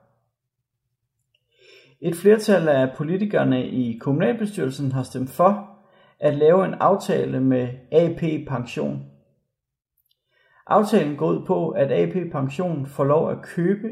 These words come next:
et areal i Klosterparken, hvor de må bygge seks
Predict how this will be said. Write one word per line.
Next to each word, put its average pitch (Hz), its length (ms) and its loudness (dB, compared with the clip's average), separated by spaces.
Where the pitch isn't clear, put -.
et 139 220 -4
areal 147 460 0
i - 60 -20
Klosterparken, 175 680 -2
hvor 180 200 4
de 175 160 -6
må 147 200 -4
bygge 175 260 -6
seks - 560 -4